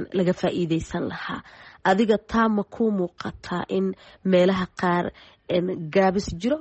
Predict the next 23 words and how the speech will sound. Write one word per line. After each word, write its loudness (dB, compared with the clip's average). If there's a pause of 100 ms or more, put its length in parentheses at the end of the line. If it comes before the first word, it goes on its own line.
mise -6
waxaad -2
aragtaa -2 (420)
in, 0
ah, -4 (220)
dhul 4
baaxad 0
leh -4
ee 0
dowladdu 2
gacanta -4
ku -10
dhigtay -4 (340)
oo 2
dowladdu 0 (260)
in, -4 (180)
in 0 (140)
ciidamada 0
lagu -2
dhiirigeliyo -2
arrintan -6
ay -10
tahay? -20